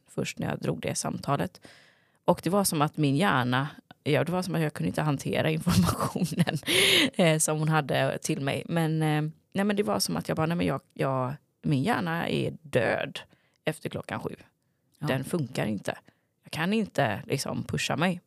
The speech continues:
Speaker 2: Nej, men jag känner likadant. Jag har också varit så trött den här veckan. Alltså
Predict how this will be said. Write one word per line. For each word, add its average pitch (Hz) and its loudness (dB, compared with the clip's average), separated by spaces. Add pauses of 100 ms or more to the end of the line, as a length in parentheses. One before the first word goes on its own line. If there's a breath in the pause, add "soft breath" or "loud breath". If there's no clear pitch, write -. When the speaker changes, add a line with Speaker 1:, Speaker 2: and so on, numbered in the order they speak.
(400)
Speaker 2:
Nej, 165 -2
men 170 0
jag 147 -2
känner 131 -2
likadant. 123 -6 (240)
Jag - -8
har 123 -2
också 139 -4
varit 117 -8 (380)
så 226 -2
trött - -10 (160)
den 175 -2
här 139 0
veckan. 147 -6 (260)
Alltså - -6